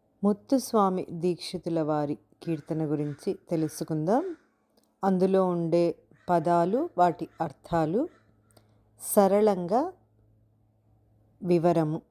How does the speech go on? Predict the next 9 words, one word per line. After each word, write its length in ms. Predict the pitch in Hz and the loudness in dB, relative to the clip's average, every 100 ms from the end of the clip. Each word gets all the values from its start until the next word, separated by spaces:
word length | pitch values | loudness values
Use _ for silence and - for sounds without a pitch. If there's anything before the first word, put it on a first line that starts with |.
| _ | _
తెలుసుకుందాం. 680 | 165 151 - - 143 175 285 _ _ _ - | -8 -8 -10 -10 -6 -4 -6 _ _ _ 2
పల్లవి, 640 | 180 175 202 180 151 262 359 _ _ _ _ _ _ _ 180 | 4 6 4 2 0 -4 -8 _ _ _ _ _ _ _ -2
మహాలక్ష్మి 1200 | 185 175 226 240 247 233 175 - - - 226 349 _ _ - | 0 2 2 4 2 2 0 -4 -10 -6 -6 -6 _ _ -2
కరుణారస 1120 | 190 175 196 214 220 220 214 208 190 175 - | 2 4 2 0 0 0 0 0 -2 -2 -2
లహరి 680 | 170 151 139 131 156 190 311 _ _ _ _ _ 160 | 0 0 -2 -2 -2 -2 -4 _ _ _ _ _ 0
ಮಾಮವ 840 | 160 160 165 175 175 160 202 277 _ - | 4 4 4 2 0 0 0 -2 _ -12
ಮಾಧವ 800 | 165 160 160 170 196 180 220 220 | -6 -2 2 2 2 0 0 0
ಮನೋಹರಿ 960 | 233 185 156 156 170 170 156 151 151 233 - _ | -2 -2 -2 -2 -4 -4 -6 -6 -6 -8 -12 _
ಶ್ರೀ 380 | - - 165 160 | -16 -6 -2 -2